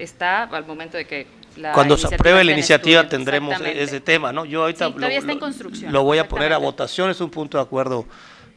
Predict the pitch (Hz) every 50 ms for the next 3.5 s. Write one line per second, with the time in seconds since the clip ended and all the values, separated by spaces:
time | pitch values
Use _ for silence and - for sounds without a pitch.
0 | - - - 120 - 143 131 135 - 196 202 208 214 233 226 - - - - -
1 | - _ _ _ - - - 58 57 57 57 - - - - - - _ _ _
2 | _ _ _ _ _ - - - 220 - - - _ _ _ _ _ _ _ _
3 | _ _ _ _ - - 139 - - -